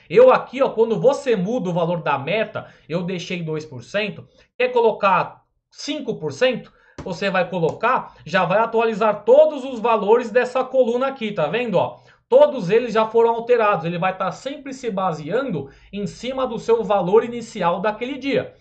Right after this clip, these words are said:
Se eu coloco dois por cento aqui, já vai atualizar novamente pra o valor inicial. Aí você vai fazendo, vai jogando os valores que você tá fazendo aí com o robô, ou até mesmo manual, se você quiser utilizar,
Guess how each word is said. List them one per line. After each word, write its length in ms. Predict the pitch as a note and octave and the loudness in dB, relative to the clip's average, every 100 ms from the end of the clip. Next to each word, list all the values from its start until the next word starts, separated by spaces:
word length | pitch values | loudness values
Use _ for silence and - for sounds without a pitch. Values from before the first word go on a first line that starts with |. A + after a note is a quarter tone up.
| _ | _
Se 140 | _ E3 | _ -10
eu 80 | |
coloco 380 | D#3+ F3+ F3+ G3+ | -4 0 0 -2
dois 260 | E3 E3 D#3+ | -2 -2 -2
por 180 | E3 D#3 | -6 -10
cento 400 | - D3 C#3+ A#3 | -8 -8 -4 -4
aqui, 440 | B3+ B3+ C#4 - _ _ - _ | -2 -4 -8 -10 _ _ -20 _
já 160 | D#3+ F3+ | -2 0
vai 160 | D#3+ | 2
atualizar 580 | D#3 D#3+ E3+ E3 E3+ D#3 | -2 0 0 0 0 -2
novamente 640 | D#3 D#3 G3+ G3+ F3+ G#3 A#3 | -2 0 0 -2 -6 -8 -6
pra 440 | - F3 G#3+ - | -2 2 0 -2
o 160 | F#3 F3+ | -8 -6
valor 400 | E3+ D#3+ C#3 C3+ | -2 -2 -2 -4
inicial. 640 | E3+ G3+ G#3 C#4 G3 - - - | -6 -6 -4 0 0 -2 -12 -8
Aí 140 | F3+ | -2
você 260 | C#4+ - A3+ | 0 2 2
vai 220 | F3 E3+ | 4 0
fazendo, 640 | E3+ C4+ F3+ G3+ C4+ D4+ - _ _ - | 2 -2 0 -2 -4 -8 -14 _ _ 0
vai 360 | C4+ D#4+ D4 | 4 6 4
jogando 460 | A3+ A#3 G3+ G#3 G3 | 4 4 4 -2 -2
os 140 | E3+ | -2
valores 500 | F3 E3 D#3 G3 A3+ | 2 2 2 -2 -4
que 160 | - G#3 | -8 -8
você 300 | F3+ E3+ F3 | -6 -4 -6
tá 180 | E3 D#3 | -6 -6
fazendo 480 | E3+ D#3 D3+ D3+ | -4 -4 -4 -4
aí 80 | C#3+ | -4
com 120 | C#3 | -6
o 60 | C3 | -6
robô, 800 | D3+ E3 B2+ E3 A3+ G3 C#3+ - - _ | -4 -4 0 8 8 8 4 -2 -20 _
ou 220 | A3+ D#4+ | 6 6
até 260 | D#4 - D4+ | 6 6 4
mesmo 320 | G#3+ B3 B3+ | 6 4 4
manual, 480 | G3+ G3 D#3 D3+ A3 | 0 0 2 2 2
se 120 | - | 0
você 220 | E3+ E3 | -6 -4
quiser 180 | E3 D#3 | -6 -4
utilizar, 680 | C#3 D#3 C#3 A2+ C#3 G3 - | -4 -6 -12 -6 -4 -4 -8